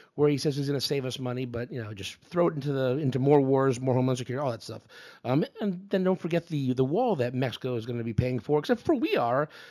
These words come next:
Um, there's about two point six billion dollars, uh, put together to build the wall until Mexico decides to pay for it. Uh, and they started in the last week or so accepting proposals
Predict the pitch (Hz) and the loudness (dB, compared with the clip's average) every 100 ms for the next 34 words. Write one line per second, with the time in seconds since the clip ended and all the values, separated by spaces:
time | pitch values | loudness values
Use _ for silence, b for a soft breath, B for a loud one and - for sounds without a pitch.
0 | B - 143 151 160 190 185 233 226 220 | B 0 4 4 4 0 0 2 4 4
1 | 202 127 123 165 190 170 151 190 147 127 | 2 -2 4 6 8 8 6 2 2 2
2 | 127 - b b - 123 110 160 156 143 | -2 -8 b b -6 -6 -4 -6 0 4
3 | 143 131 131 135 135 135 117 113 113 123 | 4 2 2 4 4 2 2 2 0 -2
4 | b b b _ 147 151 - 170 139 139 | b b b _ 2 2 2 2 2 -2
5 | 127 - 127 117 123 117 127 - 120 104 | -4 -6 -8 -6 -10 -8 -12 -12 -12 -10
6 | 120 117 120 135 127 117 113 117 b b | -10 -10 -10 -10 -12 -10 -10 -14 b b
7 | b - 160 156 156 165 160 - 349 339 | b -2 2 2 0 -2 -6 -4 -4 -4
8 | 208 170 170 165 - 202 196 147 120 151 | -2 -2 -2 -4 -6 -4 -2 -2 -2 -4
9 | 156 143 135 135 135 127 120 127 120 127 | 0 0 0 -4 -4 -2 -2 -2 -4 -8